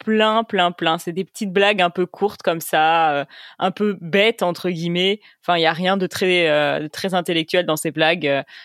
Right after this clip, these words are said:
c'est, c'est des blagues un peu faciles, euh, que tout le monde comprend généralement.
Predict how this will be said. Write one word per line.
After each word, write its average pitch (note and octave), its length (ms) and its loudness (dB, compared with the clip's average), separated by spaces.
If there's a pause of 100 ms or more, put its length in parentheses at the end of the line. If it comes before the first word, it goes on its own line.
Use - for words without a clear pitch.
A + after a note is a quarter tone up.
(100)
c'est, D#3+ 280 -2
c'est D#3 160 -6
des D3+ 140 -2
blagues D#3+ 260 2
un D#3 80 2
peu E3+ 180 -4
faciles, F#3+ 640 0
euh, D#3 120 2
que D#3 120 -6
tout E3 100 -10
le F3+ 60 -2
monde F3+ 120 -2
comprend F3 380 -2
généralement. D#3 600 0